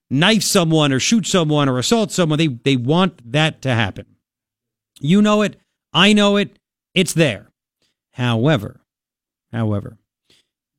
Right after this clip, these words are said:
this happened in the opposite way. Okay? You know this. I know this. In California, yes, or this, this came out yesterday. There was some crazy guy that's a Democrat that hates Trump, hates Republicans.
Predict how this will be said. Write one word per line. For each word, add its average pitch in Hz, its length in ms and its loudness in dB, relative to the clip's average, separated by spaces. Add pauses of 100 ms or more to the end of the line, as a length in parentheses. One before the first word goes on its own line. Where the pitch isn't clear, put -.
this 156 260 0
happened 143 640 0 (160)
in 143 100 0
the 135 140 0
opposite 120 420 -2
way. 131 480 -4 (1160)
Okay? 127 580 0 (160)
You 151 240 2
know 208 160 2
this. 208 460 -2
I 175 160 2
know 127 160 2
this. - 500 -10 (480)
In 170 180 2
California, 233 720 0
yes, 220 380 0
or 160 260 0
this, 170 220 0
this 196 180 0
came 208 240 2
out 220 200 2
yesterday. 220 580 0 (720)
There 196 100 2
was 202 160 0
some 233 180 2
crazy 247 460 0
guy 190 240 2
that's 196 180 0
a 160 40 -8
Democrat 180 480 0
that 151 160 -2
hates 180 280 0
Trump, 220 300 -2
hates 165 240 -2
Republicans. 196 840 0